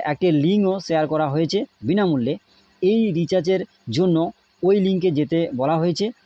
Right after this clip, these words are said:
লালবাজার জানিয়েছে এটি ভুয়ো। সাইবার জালিয়াতিরা নয়া পন্থা এটি। ওই লিঙ্কে গেলে ব্যাংক থেকে টাকা উধাও হয়ে যেতে পারে।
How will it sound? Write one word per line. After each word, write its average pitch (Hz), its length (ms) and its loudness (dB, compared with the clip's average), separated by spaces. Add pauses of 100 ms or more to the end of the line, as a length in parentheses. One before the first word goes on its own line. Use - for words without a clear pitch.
(100)
লালবাজার 175 520 0
জানিয়েছে 147 400 0 (280)
এটি 175 260 0
ভুয়ো। 131 320 -2 (420)
সাইবার 175 480 0
জালিয়াতিরা 165 460 0
নয়া 147 220 0
পন্থা 156 360 0 (440)
এটি। 151 240 -2 (880)
ওই 196 160 4
লিঙ্কে 214 320 2
গেলে 170 300 0 (100)
ব্যাংক 156 340 0
থেকে 180 240 -2
টাকা 151 320 -2
উধাও 160 320 0
হয়ে 147 180 -2
যেতে 156 200 -2
পারে। 160 200 -2